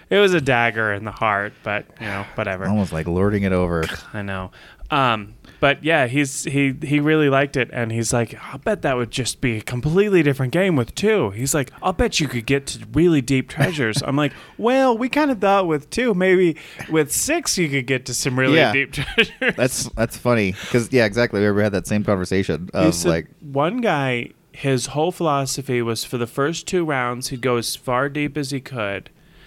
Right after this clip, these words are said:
Speaker 1: and as quick as he could, and then pick up as much treasure as he could to try and drain all the oxygen for everybody, to get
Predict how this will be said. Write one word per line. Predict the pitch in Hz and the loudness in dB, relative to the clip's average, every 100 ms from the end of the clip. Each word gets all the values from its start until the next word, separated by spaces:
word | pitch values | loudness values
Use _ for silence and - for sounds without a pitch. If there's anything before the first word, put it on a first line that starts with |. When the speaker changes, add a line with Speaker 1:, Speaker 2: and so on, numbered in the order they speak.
| - - _ _ | -20 -20 _ _
Speaker 1:
and | 131 120 120 113 110 _ - | -4 -2 -2 -4 -8 _ -8
as | 113 - | -8 -6
quick | - 175 139 | -4 -2 -2
as | 117 | -4
he | 110 | -6
could, | - 104 95 104 - - - 120 | -6 -6 -6 -8 -16 -20 -14 -6
and | 117 | -4
then | 117 | -4
pick | - 160 143 | -2 -4 -2
up | 151 139 | -4 -4
as | 131 123 | -6 -6
much | 139 135 - | -4 -4 -6
treasure | 147 135 123 127 | -4 -4 -2 -4
as | 113 | -4
he | 117 | -8
could | - 113 110 107 - _ | -8 -4 -4 -6 -16 _
to | - 135 | -6 -4
try | - 135 127 | -2 -2 -2
and | 123 110 | -4 -6
drain | 120 120 123 | -4 -4 -2
all | 117 113 | -2 -4
the | 107 | -4
oxygen | 107 113 - - 135 151 151 | -6 -6 -8 -10 -6 -4 -2
for | 151 | -4
everybody, | 156 160 165 170 | -2 -2 -2 -2
to | 165 151 | -2 0
get | 139 | -2